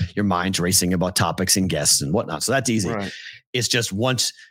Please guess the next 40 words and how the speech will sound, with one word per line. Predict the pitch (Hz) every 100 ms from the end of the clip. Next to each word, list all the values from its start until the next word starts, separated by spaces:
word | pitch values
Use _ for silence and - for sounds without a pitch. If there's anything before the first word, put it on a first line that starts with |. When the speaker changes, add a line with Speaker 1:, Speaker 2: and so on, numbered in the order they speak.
| _ -
Speaker 1:
instead | 123 113 143
of |
Speaker 2:
Once | 123
the | 127
Speaker 1:
getting | 120 117
Speaker 2:
wall | 123 185 170
hits. | 120 117 - 120
Speaker 1:
Yeah. | 120 117 101 82
Like, | 110 90
no, | 123 139 113
you | 117
would | 135
Speaker 2:
Oh, |
Speaker 1:
normally | 156 156 139
Speaker 2:
man. | 120
Speaker 1:
hit | 131
it | 120 -
at, | 110
like, | 113 107 92 - _ _
six, | - - 92 -
six | -
thirty. | - 160 82 60 _ _ _ _ _ _ -
You | 110
hit |
it | 117
at | 95 -
four. | - 135 107 69 65 -
<laughs> | 107 98 107 117
Speaker 2:
Four. | 170 120 113 135 - -
Speaker 1:
And | 123
you're | 107
like, | 90 85 - -
"Oh | 107 101
my | 90 76
gosh, | 92 90 85
I |
wanna | 85 85
go | 73
to |
bed." | 69 57